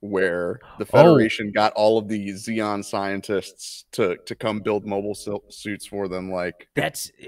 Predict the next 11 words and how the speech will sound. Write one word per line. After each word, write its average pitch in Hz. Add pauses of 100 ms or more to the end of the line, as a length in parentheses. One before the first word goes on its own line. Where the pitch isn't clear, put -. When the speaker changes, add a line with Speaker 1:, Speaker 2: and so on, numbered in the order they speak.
(480)
Speaker 2:
whatever. 240
I 165
wonder 247
if -
there 233
was 202
a 143
name 160
for -
that 117
when 135